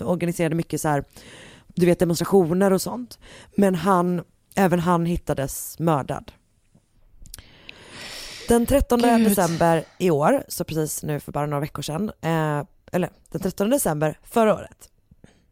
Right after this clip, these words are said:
Speaker 2: Mhm.
Speaker 1: tjugotjugo, publicerade New York Times en lång read av Assam Ahmed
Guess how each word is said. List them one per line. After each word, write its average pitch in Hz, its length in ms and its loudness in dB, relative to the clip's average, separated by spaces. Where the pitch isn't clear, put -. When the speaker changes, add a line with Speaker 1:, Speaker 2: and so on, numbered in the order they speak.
Speaker 2:
Mhm. 170 260 2
Speaker 1:
tjugotjugo, 165 600 -2
publicerade 190 500 2
New 160 100 0
York 151 120 -4
Times 156 360 -8
en 165 200 0
lång 170 260 4
read 170 440 0
av 139 280 0
Assam 190 480 0
Ahmed 156 460 -10